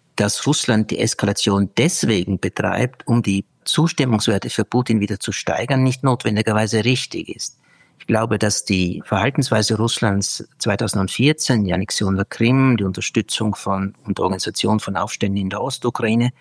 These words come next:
nicht dazu gedacht war, die Zustimmungswerte zu erhöhen, sondern hier ging es um ein strategisches Ziel, nämlich die Ukraine zu destabilisieren und außerhalb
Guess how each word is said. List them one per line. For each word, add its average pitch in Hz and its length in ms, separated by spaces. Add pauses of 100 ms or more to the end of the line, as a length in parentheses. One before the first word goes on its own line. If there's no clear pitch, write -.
(460)
nicht 120 540
dazu 131 280
gedacht 117 460
war, 104 140
die 95 200
Zustimmungswerte 110 840
zu - 160
erhöhen, 104 320
sondern 117 280
hier 113 120
ging 127 180
es 123 140
um 131 100
ein 110 80
strategisches 117 720
Ziel, 151 320
nämlich 98 320
die - 80
Ukraine 110 400
zu - 160
destabilisieren 107 880
und 110 140
außerhalb 110 420